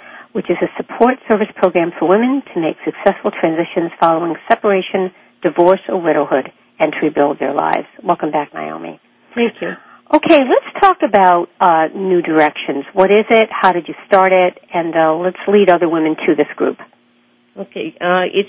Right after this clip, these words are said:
Speaker 2: started with, um, I was a volunteer for the Junior League, which, uh, I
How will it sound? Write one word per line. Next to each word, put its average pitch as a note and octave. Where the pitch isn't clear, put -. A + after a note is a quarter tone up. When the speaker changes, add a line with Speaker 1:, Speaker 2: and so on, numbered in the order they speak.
Speaker 2:
started A#3+
with, G3
um, F3
I E3
was E3
a F3+
volunteer E3+
for D#3+
the D#3
Junior E3+
League, E3+
which, E3
uh, C3
I C#3+